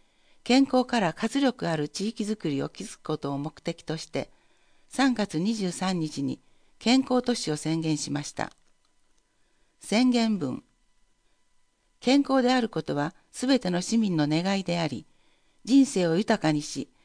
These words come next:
活力のある社会を築くことにつながります。また、本市が目指す人に視点を置いたまちづくりの基盤となるものです。泉佐野市は、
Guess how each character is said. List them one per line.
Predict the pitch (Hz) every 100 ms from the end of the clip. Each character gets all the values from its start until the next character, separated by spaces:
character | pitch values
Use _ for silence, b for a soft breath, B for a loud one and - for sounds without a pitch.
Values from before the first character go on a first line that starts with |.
| _
活 | - 226 277
力 | 277 262
の | 180
あ | 175
る | 165
社 | - 208
会 | 180 160
を | 143
築 | - 190 -
く | -
こ | 226
と | 165
に | 151
つ | -
な | 165
が | 170
り | 151 143
ま | 147
す。 | - - _ _ _ _ _ _ _ _ _
ま | - 190
た、 | 196 208 b b
本 | - 269 254
市 | -
が | 180 160
目 |
指 | 160 175
す | 180 - - _ _ _
人 | - - 220 220
に | 226
視 | 226
点 | - 262 254
を | 240
置 | 233
い |
た | 175
ま | 170 180
ち | 190
づ | 220
く | -
り | 165
の | 131 123
基 | - 214
盤 | 240 247
と | 226
な | 214
る | 208 156
も | 131
の | 120
で | -
す。 | - - _ _ _ _ _ _ _ _ _ _ _ _ _
泉 | - 240 262
佐 | 247 240
野 | 226
市 | - 143
は、 | 127